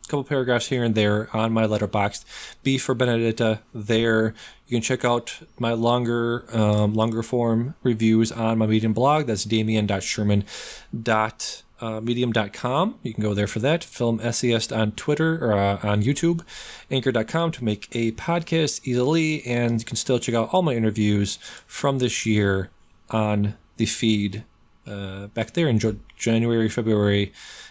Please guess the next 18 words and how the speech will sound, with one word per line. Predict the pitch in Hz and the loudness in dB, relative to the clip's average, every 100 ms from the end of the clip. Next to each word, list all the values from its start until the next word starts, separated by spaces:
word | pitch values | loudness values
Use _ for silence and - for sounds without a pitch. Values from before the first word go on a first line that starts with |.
| - | -6
and | 165 165 | -2 0
March | 120 113 - - - _ | 0 0 -2 -6 -10 _
are | - 117 | -2 0
there | 107 107 101 | 2 2 2
if | 101 101 - | -2 -4 -2
you | |
wanna | 101 | -2
check | - 101 | -2 -2
all | 98 | 0
that | 98 98 | 2 0
stuff | - 107 90 - | 0 -2 -4 -6
out. | 104 95 87 - | -6 -6 -6 -4
Derek, | 131 135 | -4 -2
what | 120 | -4
you | - | -4
got | 98 | -6
to | - | -4
plug? | 110 101 98 | -4 -2 -4